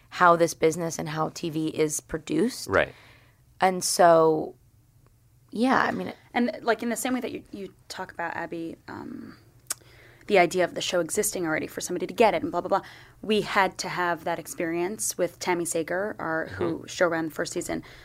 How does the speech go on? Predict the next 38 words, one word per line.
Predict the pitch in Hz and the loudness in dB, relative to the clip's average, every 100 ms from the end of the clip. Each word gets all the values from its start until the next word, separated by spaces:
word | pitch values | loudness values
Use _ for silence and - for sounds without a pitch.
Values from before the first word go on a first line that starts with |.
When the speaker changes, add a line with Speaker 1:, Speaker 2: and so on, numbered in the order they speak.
| - - | -20 -14
Speaker 3:
So, | - - - 208 269 277 - - - | -4 2 8 8 8 4 -6 -20 -12
so | - - - 240 302 | -4 0 4 8 8
funny, | 311 220 220 220 226 | 8 4 2 0 -6
so | - - 220 233 | -4 2 4 4
prolific. | - 269 214 190 190 185 - - - - - _ _ | 4 4 4 2 0 -4 -10 -20 -20 -20 -20 _ _
We | 196 233 | 2 4
needed | 226 220 240 214 | 6 6 4 4
to | 185 | 0
have | 202 | 0
that | 196 | 0
experience | 196 - 202 196 175 | -2 -4 -6 -6 -4
where | 180 | -2
we | 170 | -2
were | 175 175 | 0 0
like, | 170 165 - - | 0 -4 -10 -12
"Oh, | 202 208 208 196 | -8 -6 -8 -6
wait, | 190 180 - | -6 -4 -6
this | - 190 214 | -8 -4 -2
is | 240 220 | -2 -4
the | 214 | -4
kind | 202 196 | -4 -4
of | 165 | -4
show | - 175 180 | -2 0 0
where | 190 175 | -2 -4
the | 160 | -6
creators | - 180 175 165 165 156 | -10 -8 -4 -4 -4 -4
are | 175 | -6
the | 165 | -6
showrunners, | 165 175 170 165 160 - - - - | -6 -8 -6 -6 -6 -10 -18 -20 -6
even | 196 185 170 | -2 0 -2
if | 160 | -2
they're | 165 | -4
in | 160 | -4
their | 156 | -4
twenties | - 165 160 160 | -6 -6 -4 -4
or | - | -4
whatever." | 165 160 196 | -2 -2 0
Speaker 2:
Yeah. | 214 131 | 0 -2